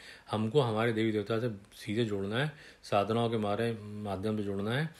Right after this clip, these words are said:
और ये इतने उच्च, उच्च कोटि के जो आपको मैं सूक्त बता रहा हूँ, इनके माध्यम से हम जुड़ सकते हैं, इनको बस हमको करना है, इसी से हमारा जुड़ाव उनके, उनसे हो सकता है।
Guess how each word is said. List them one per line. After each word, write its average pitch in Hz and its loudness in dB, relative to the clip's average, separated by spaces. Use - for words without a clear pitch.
और 113 -2
ये 131 2
इतने 113 -2
उच्च, 123 -2
उच्च 139 2
कोटि 131 2
के 127 2
जो 120 2
आपको 113 2
मैं 113 0
सूक्त 104 -6
बता 101 0
रहा 110 0
हूँ, 120 -2
इनके 107 -4
माध्यम 98 -4
से 107 -6
हम 107 -2
जुड़ 123 4
सकते 107 -4
हैं, 90 -14
इनको 104 -2
बस 123 0
हमको - -12
करना 101 -2
है, 90 -8
इसी 123 -4
से 123 -2
हमारा 117 2
जुड़ाव 104 2
उनके, 117 0
उनसे 107 -4
हो 113 -2
सकता - -8
है। 90 -12